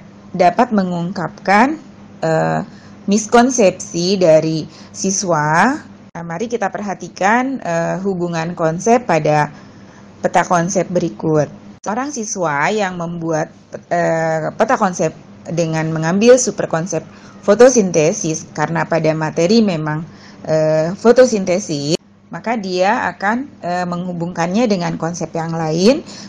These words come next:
seperti ini. Fotosintesis menghasilkan oksigen. Tentu ini adalah konsep yang benar. Akan tetapi siswa bisa saja membuat suatu kesalahan, eh,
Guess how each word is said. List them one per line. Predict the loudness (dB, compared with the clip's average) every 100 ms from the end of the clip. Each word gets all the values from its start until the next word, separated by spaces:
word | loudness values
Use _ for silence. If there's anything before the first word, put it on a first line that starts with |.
| -10
seperti | -6 -6 -4 -4 -2
ini. | -4 -6 -12 -16 -18 -20 -20 -20 -2
Fotosintesis | 4 8 8 6 2 4 2 2 -4 0 0 -2 -6 -16 -20 -20 -20 -12 -6
menghasilkan | 0 0 0 0 2 4 4 2 -4
oksigen. | -4 0 0 6 6 6 2 -6 -12 -20 -20 -2
Tentu | 2 2 2 2 2
ini | 0 0
adalah | 0 2 4 4 2
konsep | 0 -2 0 0 0
yang | 2 2 0 -4 -4
benar. | -2 0 4 4 4 2 -6 -14
Akan | -10 -8
tetapi | -6 -6 -6 -6 -6 -4 -4
siswa | -6 -8 -4 2 2 0 -6 -20 -20 -20 -4
bisa | -2 0 0
saja | 0 -2 2 4 4 0 -2
membuat | 0 4 6 6 6 -2
suatu | -2 0 4 4 2 -8 -4
kesalahan, | -2 2 4 4 4 6 6 6 0 -4
eh, | -2 0 2